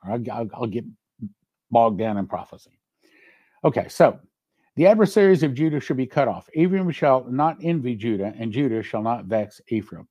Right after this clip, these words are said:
In other words, God's attention, God's blessing is about to go to Israel. "But they shall fly upon the shoulders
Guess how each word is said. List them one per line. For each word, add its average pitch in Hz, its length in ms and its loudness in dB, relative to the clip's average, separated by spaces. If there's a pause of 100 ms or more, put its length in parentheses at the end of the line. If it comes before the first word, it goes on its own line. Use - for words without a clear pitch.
(140)
In 110 160 -4
other 135 200 2
words, 98 360 -2 (500)
God's 156 300 2
attention, 123 640 -6
God's 127 280 0
blessing 123 380 0
is 104 100 -6
about 107 240 -2
to - 80 -20
go 104 120 0
to 98 180 -6
Israel. 85 320 -12 (920)
"But 156 100 0
they 156 140 2
shall 165 160 0
fly 208 240 2
upon 220 220 2
the 190 100 2
shoulders 120 640 2